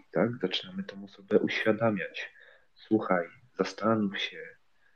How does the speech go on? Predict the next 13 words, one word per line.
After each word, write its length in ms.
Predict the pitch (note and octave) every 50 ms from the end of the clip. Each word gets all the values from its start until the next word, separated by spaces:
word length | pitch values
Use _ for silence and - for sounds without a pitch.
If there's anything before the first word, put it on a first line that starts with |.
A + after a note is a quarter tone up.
| _ _ _ _
z 100 | - -
kim 200 | _ - F#2+ F#2+
ty 140 | - G2+ G#2
jesteś”, 920 | A2 A#2 A#2+ A2+ A#2 - - - F#2 E2+ E2 - - - - - - - _ _ _ _ _ _ _ _ _ _ _ _ _ _ _ _
i 100 | _ _
tak 200 | - F#2 F#2+ G2+
dalej. 380 | F#2 A2 A2 A2+ G#2+ F2+ F#2 D#2+
I 60 | C#2+
zaczynamy 500 | G2+ G2+ - - - G#2 A2+ A#2+ B2 A#2+
tą 260 | B2 - - A2 G#2+ -
osobę 540 | G2 G2 - - A2+ A2 A2+ A2+ A2+ A2+ A2+ - - - - _ _
przekonywać. 920 | - - - A2 A2 - A2 G#2 G#2 G2+ F#2+ - - - - - - _ _ _ _ _ _ _ _ _ _ _ _ _ _ _ _ _ _ _ - F2
E, 360 | F2+ F#2 F2+ F2+ F2+ F2